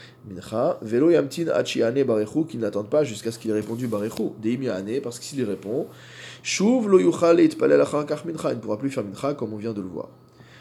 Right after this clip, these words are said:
Mishnah Bura Saif Katan Samer Gimel, il peut commencer Mincha et finir, même si entre-temps le Tzibour accepte Shabbat, ou il Veitir Beheter, étant donné qu'il a commencé d'une manière permise, à un moment où c'était permis. Ve'afal pi shayodea shelo yuchal igmor afilu chatzi tfila kodem barechu,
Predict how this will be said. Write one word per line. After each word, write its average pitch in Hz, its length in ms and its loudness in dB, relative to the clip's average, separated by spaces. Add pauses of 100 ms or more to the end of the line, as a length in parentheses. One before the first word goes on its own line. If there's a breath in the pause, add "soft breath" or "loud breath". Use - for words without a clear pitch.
(140 loud breath)
Mishnah 139 280 0
Bura 143 240 4
Saif - 200 -2
Katan 113 240 -2
Samer 107 240 -4 (120)
Gimel, 131 420 -2
il 131 80 -8
peut 143 360 0 (920 loud breath)
commencer 156 420 0
Mincha 135 560 -2
et 135 80 0
finir, 135 480 -4
même 139 220 -2
si - 160 -6
entre-temps 120 560 -2
le 110 100 -2
Tzibour 120 380 -2
accepte 104 260 -6
Shabbat, 123 440 0
ou 127 120 0
il 175 140 -4
Veitir 127 360 0
Beheter, 107 400 0
étant 127 200 -2
donné 123 200 -2
qu'il 123 140 -6
a 107 60 0
commencé 107 480 -4
d'une 117 140 -10
manière 127 320 -2
permise, 104 400 -6
à 95 40 -4
un 101 40 -4
moment 120 200 -2
où 135 80 -4
c'était 120 140 -10
permis. 95 320 -8 (680 loud breath)
Ve'afal 170 400 6
pi 180 140 -2
shayodea 147 580 6
shelo 135 220 2
yuchal 131 340 2
igmor 123 320 2
afilu 131 300 2
chatzi 123 320 -4
tfila 135 340 2
kodem 110 300 -4
barechu, 104 500 -4